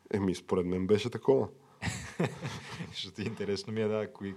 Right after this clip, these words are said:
Speaker 2: кои са хората вътре, нали?
Speaker 1: А, дето светят в червено има
Speaker 2: Да,
Speaker 1: там.
Speaker 2: да.
Speaker 1: Значи,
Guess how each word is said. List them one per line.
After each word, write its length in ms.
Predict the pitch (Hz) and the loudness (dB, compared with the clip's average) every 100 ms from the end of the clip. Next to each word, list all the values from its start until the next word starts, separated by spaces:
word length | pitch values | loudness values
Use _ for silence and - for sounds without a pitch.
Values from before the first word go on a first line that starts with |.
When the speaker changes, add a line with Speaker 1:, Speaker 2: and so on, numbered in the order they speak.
| - | -6
Speaker 2:
кои 140 | 101 | -6
са 120 | - | -6
хората 360 | - 107 104 101 | -4 -4 -2 -2
вътре, 260 | 98 98 82 | -6 -6 -8
нали? 160 | 82 - | -4 -2
Speaker 1:
А, 100 | - | 2
дето 280 | 110 107 | 6 4
светят 360 | - 107 107 113 | 6 8 8 8
в 100 | 104 | 6
червено 380 | - 98 95 110 | 6 4 8 8
има 120 | 113 | 8
Speaker 2:
Да, 180 | 98 95 | 8 6
Speaker 1:
там. 180 | 95 - | 4 4
Speaker 2:
да. 120 | 143 - - - - - - - | 2 0 -8 -12 -14 -20 -12 -4
Speaker 1:
Значи, 240 | 107 - | -4 -4